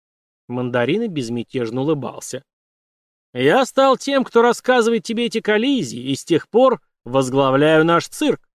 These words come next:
Я говорю "наш", ведь теперь он и твой, мой драгоценный друг. Так-то, парень!" Джованни покровительственно похлопал Стефана по плечу.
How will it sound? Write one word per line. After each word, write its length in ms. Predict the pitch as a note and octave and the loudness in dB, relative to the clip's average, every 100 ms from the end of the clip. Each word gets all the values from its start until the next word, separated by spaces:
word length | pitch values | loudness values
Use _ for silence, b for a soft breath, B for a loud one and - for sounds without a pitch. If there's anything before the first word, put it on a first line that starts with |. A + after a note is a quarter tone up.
| _ b _ | _ b _
Я 160 | C#3+ G3 | 0 2
говорю 200 | B3+ C4+ | 4 4
"наш", 420 | D#4 C#4 - - | 2 0 -4 -8
ведь 180 | B2 B2+ | -8 -4
теперь 280 | C3+ D#3 E3 | -2 2 2
он 100 | F#3+ | 2
и 40 | |
твой, 360 | - C4 D#4 G3 | 0 2 4 4
мой 200 | C3+ B2+ | 2 2
драгоценный 640 | B2+ C3 C3 C#3 B2+ B2 | 0 0 0 0 0 -2
друг. 280 | B2 A#2+ - _ _ | -4 -6 -8 _ _
Так-то, 440 | - C#4+ B3+ - C#3 | 2 4 2 0 0
парень!" 540 | - C4+ C4 C#3 A#2 _ _ _ _ _ _ _ | 0 0 2 0 -4 _ _ _ _ _ _ _
Джованни 520 | C#3 D3+ F#3+ C#4 C#4 | -2 0 2 0 0
покровительственно 920 | A3+ E3+ D#3 D#3+ G#3+ F#3 - D#3 D3+ | -4 -6 -2 -2 -4 -10 -12 -6 -6
похлопал 520 | - D3 - D3 D3 C3 | -2 -4 -2 -4 -4 -8
Стефана 520 | - B2+ D3 D3 C#3 | -8 -8 -4 -4 -6
по 120 | C3+ | -10
плечу. 540 | - C#3+ D3+ - C3+ | -8 -8 -8 -12 -14